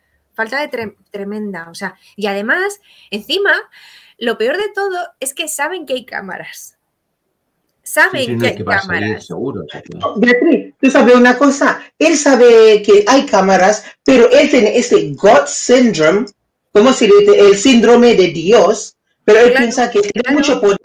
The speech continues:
Speaker 3: y le da igual.
Speaker 1: Claro, claro, pero ¿sabes por qué le da igual? Porque no pasa nada, porque llega al día siguiente y él simplemente con decir, "No,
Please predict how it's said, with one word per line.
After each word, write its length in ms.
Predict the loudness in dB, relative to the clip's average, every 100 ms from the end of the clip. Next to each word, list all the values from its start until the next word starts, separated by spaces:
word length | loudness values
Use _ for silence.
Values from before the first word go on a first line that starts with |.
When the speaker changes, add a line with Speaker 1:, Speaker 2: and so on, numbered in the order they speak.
| -8
Speaker 3:
y 200 | -4 0
le 140 | 0
da 100 | 0
igual. 420 | 0 0 0 -2 -10 -20 _ _ _
Speaker 1:
Claro, 500 | -8 -6 -6 -8 -12 _ _ _ _ _ -8
claro, 240 | -6 -6 -8
pero 220 | -8 -8
¿sabes 260 | -4 -6 -6
por 140 | -12
qué 100 | -8
le 100 | -6
da 100 | -6
igual? 400 | -6 -8 -10 -10 -16 _ _
Porque 280 | -12 -12 -12
no 140 | -8
pasa 260 | -8 -10 -10
nada, 420 | -8 -6 -6 -8
porque 280 | -12 -14 -12
llega 240 | -10 -8
al 140 | -8 -8
día 160 | -12
siguiente 720 | -10 -14 -14 -16 -14 -14 -14 -16 _
y 100 | -10
él 80 | -10
simplemente 440 | -10 -14 -12 -14
con 160 | -14 -12
decir, 340 | -12 -12 -14 _ _ _
"No, 460 | -18 -12 -10 -10